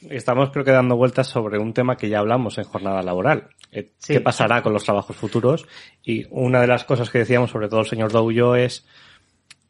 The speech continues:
Speaker 1: vamos a tender más a utilizar estas soft skills porque vamos a tender más a, quizás, a emprender, a hacer trabajos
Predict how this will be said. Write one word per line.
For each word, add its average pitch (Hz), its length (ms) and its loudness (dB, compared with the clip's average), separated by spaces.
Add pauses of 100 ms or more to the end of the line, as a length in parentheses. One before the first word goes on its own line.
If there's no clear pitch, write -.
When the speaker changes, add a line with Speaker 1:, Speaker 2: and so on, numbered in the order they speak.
(720)
Speaker 1:
vamos 160 300 0
a 202 60 4
tender 143 300 2
más 147 360 0 (280)
a 120 120 -4
utilizar 120 360 -4
estas 139 220 -6
soft 143 240 -4
skills 135 500 -8 (540)
porque 120 220 -2
vamos 147 220 2
a 180 60 -2
tender 147 260 0
más 151 440 2
a, 110 480 0
quizás, 113 220 -6
a 160 40 2
emprender, 123 520 0 (320)
a 110 60 -6
hacer 127 260 -4
trabajos 131 520 -2